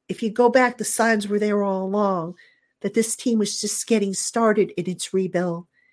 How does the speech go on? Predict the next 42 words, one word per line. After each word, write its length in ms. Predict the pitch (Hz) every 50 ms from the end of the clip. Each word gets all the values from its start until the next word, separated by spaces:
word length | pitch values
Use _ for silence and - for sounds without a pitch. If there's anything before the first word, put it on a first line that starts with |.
| _ _ _ _ _ _ -
and 200 | 170 180 180 185
that 100 | 185 180
it's 160 | 175 - -
still 220 | - - 220 202
got 180 | 190 190 190 180
a 60 | 170
long 240 | 165 175 170 165 165
way 100 | 165 165
to 80 | 160 160
go. 380 | - 151 147 - 107 - - _ _ _ _ _ - - - _ _ _ _ _ - - - - - - - _
All 120 | 214 240 247
right, 160 | 254 262 254
Giant 280 | - 285 262 269 247 254
fans, 200 | 285 254 247 247
that's 160 | 269 285 -
gonna 180 | - 330 320 277
do 160 | - 339 359
it 80 | 359 349
for 180 | - - 294
me 560 | 240 233 220 226 240 240 247 269 302 381 440 427 - -
on 280 | 156 170 170 175 180
this 220 | 180 180 - - -
edition 360 | 170 185 180 170 - 175 175
of 100 | 175 160
the 100 | 170 156
Locked 280 | 160 160 165 160 - 165
On 120 | 170 165
Giants 300 | - 175 165 160 165 -
podcast. 540 | - - - 180 180 180 - 185 180 - -
Don't 120 | 175 170
forget, 300 | - 185 214 220 220 220
tomorrow, 720 | - 202 214 226 233 240 254 269 294 311 311 320 330 - _ _ _ - _ _ _ _ _ _ _ _ _
Crossover 640 | - - 220 208 226 220 - - 233 226 226 220
Thursday, 420 | 226 220 208 214 208 - 202 208 202
David 460 | 185 - 208 208 214 220 208 208 208
Harrison 640 | 175 190 214 208 208 214 220 220 - - 226 214
of 120 | 190 170 175
Locked 240 | 170 175 170 - 180
On 120 | 185 175
Commanders 560 | - - 185 196 208 214 214 226 233 220 -
and 100 | 220 220
I 300 | 220 214 214 220 214 220